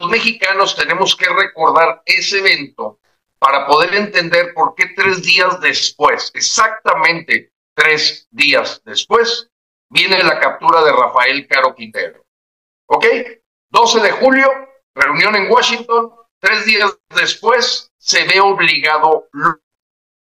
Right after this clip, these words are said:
López a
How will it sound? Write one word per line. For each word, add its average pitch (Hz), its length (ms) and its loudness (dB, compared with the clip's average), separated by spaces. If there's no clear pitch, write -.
López - 800 -2
a 113 720 2